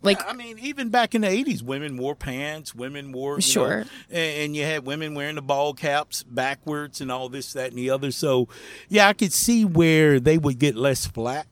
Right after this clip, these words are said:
Speaker 1: Right. It's socially acceptable to
Speaker 2: Mm-hmm.
Speaker 1: a degree. Um, f-, you know, w-, w-, you know, I, I'm sure that, like, you know, in rural areas, it's more looked down upon and
Speaker 2: Oh,
Speaker 1: things
Speaker 2: no
Speaker 1: like
Speaker 2: doubt.
Speaker 1: that. And, but in big cities, nobody bats an eye if they see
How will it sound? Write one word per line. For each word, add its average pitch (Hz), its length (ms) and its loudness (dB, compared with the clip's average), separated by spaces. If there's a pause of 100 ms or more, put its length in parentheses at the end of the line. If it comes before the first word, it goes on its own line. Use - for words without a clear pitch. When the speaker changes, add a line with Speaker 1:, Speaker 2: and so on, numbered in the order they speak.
Speaker 1:
Right. 208 160 6
It's 226 140 4
socially 285 500 2
acceptable 196 540 0
to 131 60 0
Speaker 2:
Mm-hmm. 202 300 6
Speaker 1:
a 202 40 2
degree. 180 560 -2 (720)
Um, 170 420 2
f-, - 300 -10 (260)
you 190 100 2
know, 151 140 2
w-, 175 240 2
w-, - 300 -12
you 185 140 -2
know, 135 180 -2
I, 123 180 0
I'm 247 140 4
sure 247 180 4
that, 202 120 2
like, 160 220 2
you 175 100 0
know, 160 80 -2
in 170 100 -2
rural 170 340 4
areas, 147 420 4
it's 160 160 -2
more 143 200 2
looked 139 180 0
down 135 200 0
upon 143 400 2
and - 40 2
Speaker 2:
Oh, 175 80 6
Speaker 1:
things 147 160 2
Speaker 2:
no - 60 4
Speaker 1:
like 104 100 2
Speaker 2:
doubt. 139 280 4
Speaker 1:
that. - 40 -2
And, 156 140 -4
but 196 100 2
in 214 80 2
big 262 160 0
cities, 180 420 0
nobody 180 260 2
bats 135 260 0
an 139 60 -4
eye 135 160 -2
if 139 80 -6
they 139 100 -2
see 135 400 -4